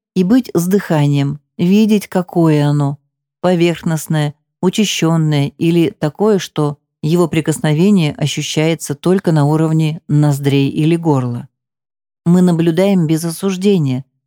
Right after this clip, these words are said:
доброжелательно и постепенно учимся распознавать, когда наше дыхание становится напряженным. Если мы дышим очень поверхностно,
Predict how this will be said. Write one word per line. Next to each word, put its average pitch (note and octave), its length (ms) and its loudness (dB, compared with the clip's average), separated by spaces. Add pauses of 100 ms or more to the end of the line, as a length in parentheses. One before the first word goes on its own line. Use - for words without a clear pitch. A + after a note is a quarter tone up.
(140)
доброжелательно E3+ 920 0
и - 140 -8
постепенно F3 720 0
учимся G3 500 0
распознавать, E3 800 -2 (240)
когда F3 400 0
наше D3 320 -2
дыхание G3+ 520 2
становится F3 600 -2
напряженным. E3+ 840 0 (640)
Если G#3 320 0
мы G3+ 160 4
дышим F#3+ 480 0
очень E3 340 0
поверхностно, E3 880 -4